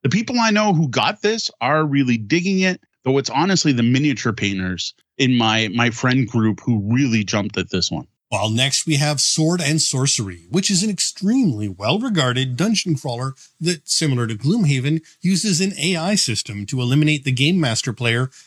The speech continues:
Speaker 2: and is thus fully cooperative. The miniatures here give me a big HeroQuest feel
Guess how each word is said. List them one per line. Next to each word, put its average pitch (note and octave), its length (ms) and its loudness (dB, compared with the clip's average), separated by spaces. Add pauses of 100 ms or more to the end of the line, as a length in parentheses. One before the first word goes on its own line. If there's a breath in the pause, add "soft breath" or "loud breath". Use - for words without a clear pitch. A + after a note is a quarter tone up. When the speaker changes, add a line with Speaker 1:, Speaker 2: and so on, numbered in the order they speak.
Speaker 2:
and D#3+ 120 0
is D3 140 0
thus E3+ 260 0
fully C#3+ 340 0
cooperative. A#2 800 -2 (260)
The G#2 80 -6
miniatures D3+ 500 2
here C3+ 220 0
give D#3 160 0
me D#3 160 2
a D3+ 80 0
big A#2+ 540 0
HeroQuest G2+ 640 -6
feel F#2+ 320 -10